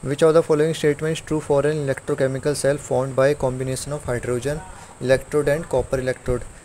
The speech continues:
हाइड्रोजन एनोड पे होगा और कॉपर कैथोड पे होगा। आप हिंदी में भी पढ़ सकते हो, ठीक है। अभी नेक्स्ट पे चलते हैं,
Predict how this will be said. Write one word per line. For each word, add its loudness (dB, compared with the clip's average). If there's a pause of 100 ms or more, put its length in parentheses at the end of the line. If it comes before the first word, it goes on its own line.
(140)
हाइड्रोजन 4
एनोड 0
पे -4
होगा 4
और 4
कॉपर 2
कैथोड -2
पे -8
होगा। -6 (880)
आप 0
हिंदी -2
में 0
भी -8
पढ़ 0
सकते -6
हो, -4
ठीक -6
है। -8 (1400)
अभी -8
नेक्स्ट -6
पे -4
चलते -8
हैं, -10